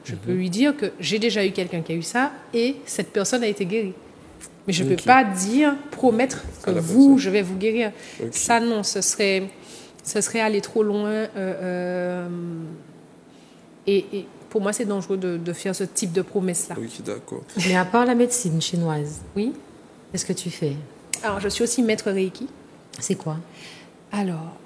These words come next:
Speaker 1: euh, je fais des soins Reiki, ce sont des soins énergétiques.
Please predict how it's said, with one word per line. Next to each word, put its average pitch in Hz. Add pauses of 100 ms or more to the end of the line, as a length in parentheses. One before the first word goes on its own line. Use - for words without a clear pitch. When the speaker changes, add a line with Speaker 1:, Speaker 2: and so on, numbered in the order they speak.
(100)
Speaker 1:
euh, 180
je 175
fais 226
des 196
soins 190
Reiki, 190
ce -
sont -
des 196
soins 202
énergétiques. 196